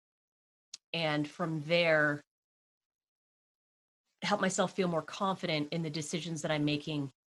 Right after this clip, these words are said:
moving forward. Because what I know to be true is that we are each making decisions based on our values. And again, if you've been around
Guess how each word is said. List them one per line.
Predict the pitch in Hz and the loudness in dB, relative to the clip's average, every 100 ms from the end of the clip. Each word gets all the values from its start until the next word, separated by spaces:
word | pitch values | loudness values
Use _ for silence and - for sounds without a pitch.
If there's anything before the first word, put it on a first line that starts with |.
| _ | _
moving | 151 151 135 | -4 -4 -6
forward. | - - - - _ _ _ _ _ _ _ _ _ _ _ _ _ - | -6 -10 -8 -14 _ _ _ _ _ _ _ _ _ _ _ _ _ -6
Because | 190 180 - - - - _ | -4 -4 -6 -14 -16 -16 _
what | 214 220 | 4 6
I | 226 | 6
know | 220 226 | 4 4
to | 254 | 2
be | 247 | 0
true | 214 - 220 202 | -4 -2 2 2
is | 175 | 2
that | 175 175 170 - _ _ _ _ _ - _ | 4 4 4 -2 _ _ _ _ _ -20 _
we | 196 208 | 2 4
are | 202 | 2
each | 214 226 - 208 | 0 -2 0 0
making | 196 196 202 196 170 165 - _ - | 2 2 2 0 0 -6 -12 _ -4
decisions | 180 - 208 196 180 160 160 - - _ _ 151 | -4 2 2 4 2 0 -4 -8 -10 _ _ 4
based | 190 196 196 - | 6 6 4 2
on | 175 | 4
our | 160 | 2
values. | 156 165 160 160 147 147 | 2 6 6 6 4 0
And | 160 160 151 - - - | -2 -4 -6 -10 -16 -8
again, | 160 160 156 | -2 0 0
if | 147 180 | -4 -8
you've | 151 | -6
been | 160 | -4
around | 151 151 151 147 | -2 -2 -2 -2